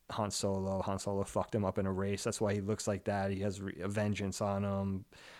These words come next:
I G eighty-eight's this fearsome bounty hunter, only second only to Boba Fett." You know, Boba Fett's kinda looking over his shoulder at this one guy, you know? And, you know, for, you know, Forlom and Zuckuss are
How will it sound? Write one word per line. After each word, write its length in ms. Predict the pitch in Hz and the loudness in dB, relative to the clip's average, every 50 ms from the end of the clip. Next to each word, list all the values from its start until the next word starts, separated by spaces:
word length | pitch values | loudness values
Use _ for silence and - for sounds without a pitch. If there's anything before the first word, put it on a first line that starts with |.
| - - - | -8 0 2
I 100 | 113 123 | 4 4
G 180 | 113 107 117 110 | 4 4 2 2
eighty-eight's 460 | 113 113 110 107 107 107 107 - - | 4 4 2 2 2 0 0 0 -2
this 180 | 123 107 - - | -2 -2 -2 -2
fearsome 420 | - - 127 117 113 - - 120 110 | 4 10 10 10 12 12 10 8 10
bounty 260 | - 113 113 110 113 | 10 10 12 12 12
hunter, 260 | 107 120 110 113 - | 10 10 8 8 8
only 240 | - 120 117 113 113 | 8 8 8 8 8
second 340 | - - - 123 - 120 107 | 8 10 8 8 8 8 6
only 220 | 104 110 110 110 107 | 8 10 10 10 8
to 100 | - 110 | 6 6
Boba 300 | 104 113 113 110 104 107 | 8 8 8 10 10 8
Fett." 380 | - - 123 110 107 - - - - | 8 10 10 10 10 8 4 2 6
You 80 | - 113 | 8 10
know, 100 | 107 101 | 10 12
Boba 240 | 101 117 113 110 - | 12 12 10 10 8
Fett's 200 | - 107 - - | 6 6 6 8
kinda 200 | - 120 104 104 | 8 8 10 10
looking 200 | 107 110 - 110 | 8 8 8 8
over 180 | 104 104 98 101 | 8 8 8 8
his 80 | 95 | 6
shoulder 360 | - - 113 101 101 95 98 | 8 8 8 8 8 8 8
at 120 | 98 92 - | 6 6 4
this 140 | - 101 - | 4 4 4
one 180 | 110 98 98 98 | 4 4 4 4
guy, 260 | 92 95 92 92 90 | 6 6 4 6 6
you 160 | 92 107 120 | 6 8 10
know? 140 | 117 117 107 - - - - - - - - | 10 10 8 6 2 -10 -8 -8 -6 2 8
And, 160 | - 131 127 | 10 12 12
you 100 | 131 127 | 12 12
know, 220 | 127 127 120 117 107 107 | 12 12 12 12 10 6
for, 400 | - - - - 127 120 117 - - 76 - - | -2 -4 0 6 8 8 8 8 4 -2 -6 2
you 100 | - 123 | 6 8
know, 100 | 120 110 | 8 8
Forlom 600 | 101 - - 120 113 117 113 110 110 110 107 107 104 | 8 6 8 8 10 10 10 10 10 10 8 8 8
and 100 | 107 107 | 8 6
Zuckuss 580 | 95 101 110 107 101 - 110 107 101 - - 110 | 6 6 6 6 6 6 4 4 6 6 6 6
are 280 | 101 101 101 101 92 | 4 4 4 2 0